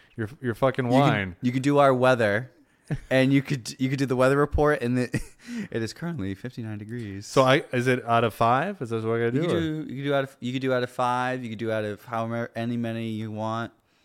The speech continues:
Speaker 1: I will do. Uh, so I'm gonna go. The, I'm gonna go. Uh, with,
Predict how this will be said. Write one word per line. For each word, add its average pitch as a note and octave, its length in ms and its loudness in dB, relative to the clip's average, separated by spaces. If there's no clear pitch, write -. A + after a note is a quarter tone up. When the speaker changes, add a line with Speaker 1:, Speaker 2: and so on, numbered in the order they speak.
Speaker 1:
I G#2+ 180 -4
will B2 140 -2
do. G#2+ 800 -4
Uh, F2+ 640 -6
so B2+ 220 2
I'm A#2+ 120 2
gonna C3 160 2
go. A#2 220 4
The, G#2+ 180 -8
I'm G#2+ 160 -4
gonna A2 140 -4
go. G2 520 -2
Uh, F#2 400 -6
with, A2 260 -4